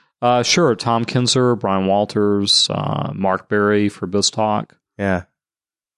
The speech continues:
Speaker 2: Excellent. Well, I can't wait till we start, uh, pairing up. And, you know, for a lot of my customers who are looking forward to me teaching the next version of V B two thousand five, I feel a little bit sorry, but you, you know, your guys are probably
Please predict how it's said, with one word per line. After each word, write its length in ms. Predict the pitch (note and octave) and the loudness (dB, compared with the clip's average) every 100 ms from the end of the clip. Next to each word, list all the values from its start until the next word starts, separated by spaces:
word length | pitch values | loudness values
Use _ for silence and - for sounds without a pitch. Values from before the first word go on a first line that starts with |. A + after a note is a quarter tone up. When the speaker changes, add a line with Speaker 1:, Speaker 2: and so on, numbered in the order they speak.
| _ | _
Speaker 2:
Excellent. 400 | G2+ - F#2+ F2 - _ _ _ _ _ | -10 -6 -4 -4 -6 _ _ _ _ _
Well, 240 | B2 A#2+ - | -2 0 0
I 80 | B2+ | 0
can't 240 | D#3+ C3 | 2 2
wait 280 | B2 G#2+ - | 2 2 0
till 120 | A2+ | -2
we 80 | G#2+ | 0
start, 360 | - G#2+ G2 - _ - | 0 0 0 -4 _ -4
uh, 220 | G2 F#2 | -2 -2
pairing 400 | A2 G#2+ G#2 G2 | -2 0 0 0
up. 260 | G2 F#2 F2+ | 0 -2 -4
And, 200 | E2+ E2+ _ _ _ _ _ - | -4 -6 _ _ _ _ _ -4
you 80 | G#2+ | -2
know, 160 | F#2 | 0
for 180 | F2+ A2 | 0 0
a 60 | G#2 | 2
lot 200 | G#2+ A2 | 2 0
of 60 | |
my 100 | G2+ | -2
customers 580 | F#2 A2+ G#2 G#2 F#2+ F#2 | -2 -2 -2 -2 -2 0
who 120 | G2 | 0
are 100 | F#2+ | 0
looking 260 | F#2 - F#2+ | -2 -4 -6
forward 380 | - G2 F#2+ - | -2 -2 -2 -2
to 200 | G2 F#2 | -2 0
me 200 | F#2+ F#2 | -2 -4
teaching 440 | - G2 - F#2 | -4 -4 -4 -2
the 120 | F#2 | -2
next 360 | F#2 F2+ - - - A2+ | -2 -2 -6 -10 -16 -10
version 360 | G2+ G2 F#2+ F#2 | -2 -2 0 0
of 160 | F2+ F2 | -2 -2
V 180 | G2+ F#2 | -2 0
B 260 | F#2 F#2 | 0 0
two 160 | - G2 | -2 -4
thousand 360 | G2+ F#2 F2+ F2 | -2 -2 -4 -6
five, 360 | G2 F#2+ F2+ | -4 -2 -2
I 80 | E2+ | -2
feel 400 | - G2 F#2 F2+ _ _ _ - | -4 -2 -2 -4 _ _ _ -8
a 60 | G2+ | -2
little 160 | G2+ | 0
bit 120 | F#2 - | -2 -2
sorry, 420 | - G2+ G#2 F2+ | -2 0 0 0
but 240 | E2+ - | -2 -2
you, 200 | G2 G#2 - | -2 -4 -6
you 380 | E2 - A2 | -12 -8 -4
know, 60 | G#2 | 0
your 240 | G2 G#2+ A#2+ | 0 0 0
guys 340 | B2 B2 A2 | 0 0 0
are 60 | A2 | -2
probably 560 | B2+ A#2 A2 G#2+ G2+ | 0 0 2 2 0